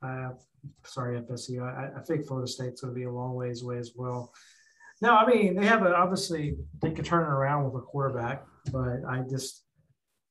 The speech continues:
I'm just not sure anybody wants to walk into that situation right now. So it, I can see in every year they hire another coach and they go through this whole process again. If that coach is special, it may take them three to five years. So, I mean,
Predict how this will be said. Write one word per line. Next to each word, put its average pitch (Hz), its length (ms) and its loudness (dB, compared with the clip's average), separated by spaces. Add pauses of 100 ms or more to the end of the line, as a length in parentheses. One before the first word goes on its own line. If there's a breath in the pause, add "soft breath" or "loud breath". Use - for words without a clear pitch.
(180)
I'm 185 120 6
just 196 140 6
not 180 140 6
sure 170 160 6
anybody 156 240 4
wants 147 220 0
to 135 60 2
walk 139 200 2
into 143 140 -6
that 127 160 -2
situation 123 520 -4
right 120 160 -4
now. 120 460 -4
So 123 220 -8
it, 127 160 -8 (280 loud breath)
I 156 100 -4
can 156 100 -2
see 165 100 0
in 143 80 2
every 131 220 0
year 135 180 2
they 120 80 2
hire 127 280 0
another 123 260 -4
coach 139 320 0
and 117 100 -6
they 123 100 -2
go 131 140 -2
through 131 140 -4
this - 160 -8
whole 135 180 0
process 131 460 -4
again. 120 340 -6 (460 soft breath)
If 139 120 0
that 180 180 4
coach 196 200 4
is 160 140 -2
special, 180 360 4
it 143 60 2
may 147 140 0
take 143 220 -2
them 131 140 -4
three 135 160 -4
to 131 60 -2
five 131 280 0
years. 120 320 -2
So, 117 280 -4
I 123 80 -8
mean, 117 300 -6